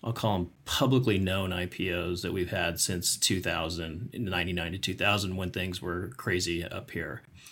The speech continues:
I, I've been through Google's I P O and Facebook's I P O, um, and, uh, and these are of that significance. And I think that's why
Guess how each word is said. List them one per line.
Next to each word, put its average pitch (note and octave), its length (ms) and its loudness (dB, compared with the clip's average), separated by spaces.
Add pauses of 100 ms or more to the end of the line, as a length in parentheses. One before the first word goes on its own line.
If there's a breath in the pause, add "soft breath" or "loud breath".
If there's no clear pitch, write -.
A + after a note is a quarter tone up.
(240 loud breath)
I, G#2+ 280 6
I've G2+ 480 2
been G#2+ 180 6
through F#2+ 560 0 (260)
Google's F#2+ 560 0 (140)
I F#2+ 140 4
P F2+ 240 2
O F2 160 2
and F2 80 -2
Facebook's F2+ 560 2
I F2 120 0
P F2 240 -6
O, E2 280 -4
um, F2 420 -4
and, F2+ 560 -2
uh, E2+ 380 -2
and F#2 180 -2
these G2 260 2
are F2 260 -4 (180)
of F#2+ 180 2
that F2 180 2
significance. F2+ 600 0
And F#2+ 80 0
I F2+ 40 0
think F#2 140 -2
that's F#2 180 2
why F2+ 200 -2